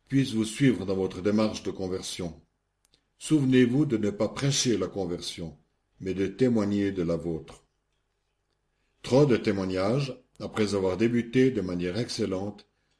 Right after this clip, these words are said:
se terminent par un discours théologique insipide,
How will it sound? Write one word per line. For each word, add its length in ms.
se 160
terminent 560
par 260
un 60
discours 560
théologique 640
insipide, 720